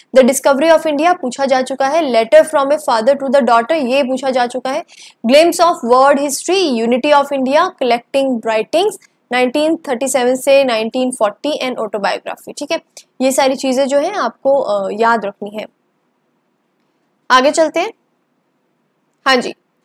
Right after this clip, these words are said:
फिर आपको ईयर फिल करना है एक्ट के अंदर। Realizing the importance of maintaining the cleanliness of the water bodies, the Government of India passed the Water Prevention Control of Pollution Act।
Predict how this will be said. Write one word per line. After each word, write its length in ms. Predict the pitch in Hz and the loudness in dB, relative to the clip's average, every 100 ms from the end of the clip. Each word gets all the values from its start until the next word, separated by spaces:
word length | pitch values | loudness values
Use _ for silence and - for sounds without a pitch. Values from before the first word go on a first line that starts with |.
| _ _ _ _ _ _ _ _ | _ _ _ _ _ _ _ _
फिर 100 | 339 | 2
आपको 460 | 330 294 302 339 349 - | 4 4 2 0 2 2
ईयर 240 | 277 320 | 4 4
फिल 200 | 320 294 | 4 -2
करना 280 | 277 220 202 | 0 0 0
है 320 | 233 269 - | -2 -2 -2
एक्ट 180 | 240 - | -6 -6
के 120 | - | 0
अंदर। 440 | 262 247 269 320 269 | 2 4 4 6 4
Realizing 640 | 254 247 254 254 359 370 | 4 4 4 0 0 0
the 140 | 320 | 0
importance 580 | 302 262 254 240 285 277 | 0 0 2 2 2 0
of 100 | 294 277 | -2 0
maintaining 760 | 240 240 233 - 240 254 269 320 | 0 0 -2 -2 0 2 2 0
the 240 | 269 285 | 2 2
cleanliness 580 | 285 247 233 254 269 269 - | 0 -4 -2 0 0 0 -4
of 80 | 220 - | -4 -4
the 100 | 233 | -2
water 280 | 202 190 208 | -2 -2 -4
bodies, 320 | 196 196 294 381 - - - | -4 -2 -2 -4 -8 -20 -2
the 100 | 240 | 0
Government 360 | 233 262 285 330 | 4 2 2 0
of 220 | 339 339 | -2 -4
India 180 | 311 330 311 | -2 -2 0
passed 300 | 254 269 269 277 | 0 0 0 0
the 100 | 285 | 0
Water 420 | 214 220 - 320 320 | 0 -2 2 0 2
Prevention 460 | 277 262 254 302 294 262 | 0 -2 -2 -4 -4 -4
Control 360 | 240 254 262 | -4 2 2
of 100 | 269 269 233 | 2 -2 -2
Pollution 380 | 226 233 277 262 - 294 | -2 -4 -6 -6 -2 -2
Act। 280 | - _ | -2 _